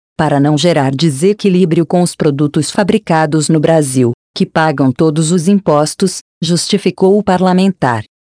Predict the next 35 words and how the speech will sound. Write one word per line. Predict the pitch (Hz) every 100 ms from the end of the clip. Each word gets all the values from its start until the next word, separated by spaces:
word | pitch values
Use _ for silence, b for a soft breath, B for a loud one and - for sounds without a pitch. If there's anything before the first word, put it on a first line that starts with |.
| _ -
A | 160
taxação | 165 160 - - - 202 196
de | 185
importações | 190 190 190 156 135 - 190 190
abaixo | 180 156 156 160 -
de | 175 185
cinquenta | - 175 175 170 175
dólares | 160 151 143 151 151 147
americanos | 147 180 202 165 156 165 -
tem | 175 165
gerado | 151 175 147 160 156
discussões | 143 151 - 180 - 160 160
desde | 143 156 156 147 165
dois | 160 147
mil | 156 190
e | 165
vinte | 185 202 185
e |
três. | - - 117 104 - - _ _ _ 190
O |
Ministério | 180 170 156 - 170 160
da | 151 147
Fazenda | 196 170 147 185 175
chegou | 160 214 175 165 165
a | 151
sinalizar | - 185 165 156 135 147
que | -
acabaria | 180 - 170 170 156 180 185
com | 180 175
a | 170
isenção | 160 185 185 - 165
no | 165
começo | 151 214 165 151 - 165
do | 175
ano. | 156 123 113